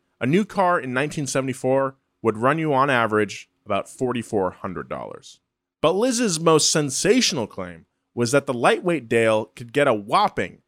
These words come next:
seventy miles per gallon. This would be impressive for any car in any era, but at the time, Americans were still reeling from the nineteen seventy-three oil crisis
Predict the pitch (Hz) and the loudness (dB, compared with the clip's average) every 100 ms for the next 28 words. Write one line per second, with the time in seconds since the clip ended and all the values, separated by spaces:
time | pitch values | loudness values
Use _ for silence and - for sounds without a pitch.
0 | _ _ - - - 233 214 214 208 160 | _ _ -6 -2 2 2 2 -2 -2 0
1 | 143 139 - 143 117 104 90 85 _ - | 0 0 -2 -2 2 2 0 -8 _ 0
2 | 202 254 202 190 156 - 147 - 127 120 | 2 2 2 0 0 2 2 2 -4 -4
3 | 123 160 147 110 90 87 - 156 175 120 | -2 -2 -2 0 0 0 -4 0 2 2
4 | 90 71 65 - _ _ - 175 214 143 | 0 -2 -8 -16 _ _ 0 0 0 -6
5 | - 151 202 104 87 _ _ - 120 156 | -4 0 0 0 -6 _ _ -8 -2 2
6 | 220 208 147 123 - - 175 143 127 147 | 2 0 -2 -2 -2 0 0 0 0 2
7 | 123 92 - 101 101 131 127 123 120 110 | 2 -2 -6 -4 -2 -4 -6 -8 -6 -6
8 | 101 101 - 92 - 185 220 143 - 82 | -6 -8 -12 -14 -2 2 2 0 -2 -4
9 | 76 85 - | -4 -12 -16